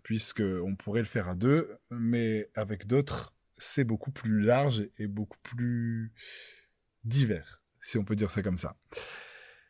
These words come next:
Et ces personnes, on a décidé de les nommer guides. Alors ces guides, c'est aussi bien des spécialistes des émotions, des comportements humains, du corps,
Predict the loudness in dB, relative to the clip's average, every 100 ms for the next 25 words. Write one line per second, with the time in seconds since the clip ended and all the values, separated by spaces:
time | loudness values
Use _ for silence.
0 | 2 6 8 10 10 10 8 6 4 8
1 | 10 8 4 4 6 6 8 8 6 2
2 | _ -6 -2 2 2 4 4 2 0 _
3 | _ _ 4 8 8 6 6 6 6 6
4 | 6 4 4 6 6 6 4 6 6 6
5 | 4 2 2 6 8 8 6 4 4 2
6 | 0 _ _ _ -2 0 2 2 2 6
7 | 6 6 4 6 6 4 2 0 6 8
8 | 8 4 -4